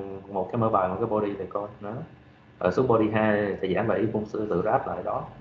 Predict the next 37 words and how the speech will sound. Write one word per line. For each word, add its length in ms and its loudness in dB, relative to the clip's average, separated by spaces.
Nâng 160 0
cao 160 6
là 60 2
như 100 0
vậy 160 -2
đó 120 0
các 80 -2
bạn. 120 -2
Là 80 6
sẽ 180 2
tự 140 4
viết 240 2
luôn, 200 2
dựa 220 2
theo 200 2
cái, 220 0
cái, 220 2
cái 100 2
ý 360 6
được 240 2
gợi 180 4
ý 220 2
có 80 2
sẵn, 240 -6
hoặc 120 -2
thậm 140 0
chí 180 4
là 180 2
từ 140 4
đó 120 0
các 80 0
bạn 140 -2
viết 200 -2
cái 100 -8
khác 100 -4
cũng 100 -8
được. 160 -4